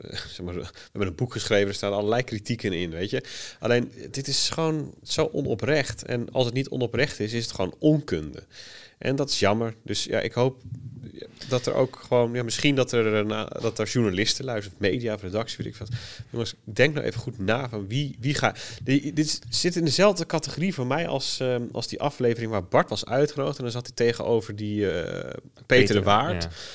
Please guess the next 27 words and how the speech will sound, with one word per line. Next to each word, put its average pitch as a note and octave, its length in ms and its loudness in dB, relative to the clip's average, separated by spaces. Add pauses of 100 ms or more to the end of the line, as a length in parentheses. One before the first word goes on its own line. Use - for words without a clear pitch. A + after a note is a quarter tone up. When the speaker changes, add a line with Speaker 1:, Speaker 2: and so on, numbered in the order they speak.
(180)
Speaker 1:
En, A#2+ 300 2
en B2+ 180 2
dan, B2 260 4
ja, A#2+ 160 4
was A#2+ 120 -4
de C3 80 2
gedachte, B2 400 2
we, A2+ 260 -4
we A2 100 -2
vragen B2+ 340 4
er A#2+ 60 0
een A#2 140 -2
neutrale C3 640 4
derde C#3 320 4
bij C3+ 200 2
en F3+ 60 -2
dan C#3+ 100 0
nemen C3 260 2
we B2+ 60 -4
een G#2 60 0
oud B2 140 2
centraal A#2 360 0
bankier. F#2+ 480 -2 (800)
Ja, C3 260 -4 (300)
echt, - 520 0
als - 260 0
je C3+ 160 -2